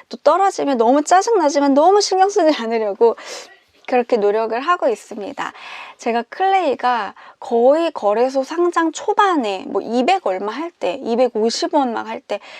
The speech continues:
이때 매수를 했어요. 삼백 얼마, 사백 얼마, 오백 얼마, 육백 얼마 막 계속 오르는 거예요. 너무 짧은 시간에 계속 올라서 그때 약간 투기성으로,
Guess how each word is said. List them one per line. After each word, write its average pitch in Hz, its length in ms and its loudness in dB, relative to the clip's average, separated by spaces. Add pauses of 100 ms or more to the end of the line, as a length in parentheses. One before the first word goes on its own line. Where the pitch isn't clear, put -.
(140)
이때 269 640 0 (560)
매수를 214 440 -2
했어요. - 400 -14 (320)
삼백 320 400 4
얼마, 208 300 -2
사백 339 360 0
얼마, 240 200 2
오백 226 280 4
얼마, 240 200 0
육백 262 340 0
얼마 233 160 4
막 190 180 0 (400)
계속 262 460 2
오르는 277 300 2
거예요. 180 240 -4
너무 339 500 4 (160)
짧은 370 320 2
시간에 247 340 -6
계속 233 300 -6
올라서 196 480 -6 (300)
그때 - 340 -4
약간 302 460 0 (240)
투기성으로, 220 800 -2